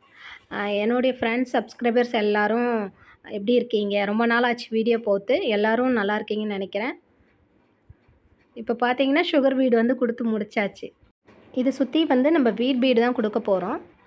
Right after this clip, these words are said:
கோதுமை பீடு நம்ம சொல்லுவோம் இல்லையா, டிராப் பீடுன்னு சொல்லிக்கலாம். அது டிராப் பீடு தான் இது. எக்ஸாக்டாக பார்க்கணும்னா கோதுமை பீடுன்றது வந்து வேற. இது டிராப் பீடை வச்சு நம்ம ஒரு சமிக்கை, ஒரு சுகர் பீடு. சமிக்கையை வந்து நம்ம வந்து கீழே பார்த்த மாதிரி தான் இருக்கும்.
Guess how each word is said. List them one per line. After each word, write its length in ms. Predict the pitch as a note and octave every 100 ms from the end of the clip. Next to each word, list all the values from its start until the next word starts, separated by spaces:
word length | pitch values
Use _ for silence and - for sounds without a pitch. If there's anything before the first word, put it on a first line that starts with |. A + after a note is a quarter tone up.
| _ _ - B3
கோதுமை 320 | C4+ C#4 C4
பீடு 200 | A3+ A3
நம்ம 180 | A3 G#3+
சொல்லுவோம் 340 | A3 G#3 G#3+
இல்லையா, 460 | G3 F3+ F3+ E3+ E3+ _ _
டிராப் 380 | G3+ A3+ A3+ A#3+
பீடுன்னு 300 | B3+ B3 B3 -
சொல்லிக்கலாம். 460 | A3+ G#3 A3 F#4 F#4+ D#4
அது 640 | G#3 G#3+ G3+ G#3 G3+ G3+
டிராப் 260 | - G3 G#3+
பீடு 200 | C4+ A#3+
தான் 160 | C4 C4
இது. 360 | A3+ C4+ - -
எக்ஸாக்டாக 420 | A3 G3 A3+ C4 C4+
பார்க்கணும்னா 420 | A#3+ A#3+ C4+ D#4+
கோதுமை 360 | B3 B3+ B3+ A3+
பீடுன்றது 540 | A#3 A3 A#3 A3+ G#3+
வந்து 240 | A3 C4+
வேற. 420 | D4 G3 F#3+ G3+ - _ _ - - -
இது 160 | C4
டிராப் 340 | A3+ B3+ C4+ C#4+
பீடை 200 | C#4+ A#3+
வச்சு 300 | A#3 E4 D#4+
நம்ம 300 | C4 A#3 D4
ஒரு 180 | B3+ A3+
சமிக்கை, 460 | B3+ A3 A#3+ C#4 E4+
ஒரு 140 | D#4+ -
சுகர் 260 | C4 B3 A#3+
பீடு. 320 | A3+ G3 - _ _ _ - - B3+
சமிக்கையை 420 | B3 D4 D#4+ D4+
வந்து 480 | A#3+ A3+ C4 G4+ -
நம்ம 260 | B3 A#3 A#3
வந்து 200 | A#3+ C4
கீழே 220 | C4 B3+
பார்த்த 260 | A#3+ A3
மாதிரி 260 | G#3+ G#3+ G#3
தான் 140 | A#3
இருக்கும். 520 | A3 G#3+ G#3+ B3+ E4